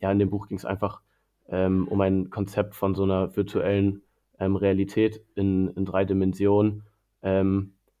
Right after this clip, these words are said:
ja, viele kennen auch den Film Matrix. An, an solche ähm, Konzepte ist das Metaverse angelehnt, nur dass es einfach viel realistischer in der Umsetzung ist, als jetzt vielleicht in alten Büchern oder Filmen dargestellt wurde. Ähm, die Verschmelzung der physischen und der digitalen Welt,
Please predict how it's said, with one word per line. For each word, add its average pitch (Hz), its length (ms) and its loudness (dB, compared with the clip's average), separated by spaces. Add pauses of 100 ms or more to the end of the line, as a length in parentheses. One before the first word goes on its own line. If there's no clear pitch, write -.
(260)
ja, 92 260 0
viele 110 260 0
kennen 113 180 4
auch 107 80 2
den 107 120 0
Film 104 220 0
Matrix. 104 680 0 (340)
An, 101 420 4
an 98 120 0
solche 110 640 6 (540)
ähm, 98 360 2
Konzepte 107 800 2
ist - 180 -8
das 101 120 -14
Metaverse 107 460 2
angelehnt, 110 580 4 (420)
nur 101 300 4
dass 101 180 -2
es - 100 -12
einfach 101 360 -6 (280)
viel 120 320 0
realistischer 110 680 2
in 104 100 2
der 101 120 2
Umsetzung 104 480 2
ist, 104 200 -2
als 95 240 -6
jetzt 87 180 -8
vielleicht 92 340 -4
in 92 120 -4
alten 95 300 -4
Büchern 98 320 -4
oder 95 160 -4
Filmen 92 220 -4
dargestellt 90 580 -6
wurde. 90 280 -6 (480)
Ähm, 95 360 0
die 101 120 -6
Verschmelzung 107 540 2
der 104 120 2
physischen 117 480 0
und 107 140 0
der 104 60 2
digitalen 104 540 0
Welt, 104 260 2